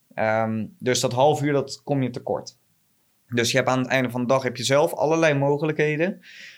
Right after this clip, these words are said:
om dat half uur alsnog te schrijven. Je kan handmatig een half uur schrijven om tot je acht uur te komen. Ehm, je kan ook zeggen van, "Nou,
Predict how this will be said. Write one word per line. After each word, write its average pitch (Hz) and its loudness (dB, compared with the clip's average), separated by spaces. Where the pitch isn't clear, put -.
om 139 0
dat 127 2
half 131 4
uur 143 2
alsnog 127 0
te 131 -6
schrijven. 98 0
Je 107 -2
kan 110 -2
handmatig 104 -2
een 131 0
half 131 0
uur 131 -4
schrijven 131 0
om 123 -6
tot 127 -6
je - -2
acht 127 0
uur 131 0
te 127 -6
komen. 135 0
Ehm, 123 0
je 123 2
kan 127 0
ook 147 0
zeggen 110 2
van, 123 -2
"Nou, 117 2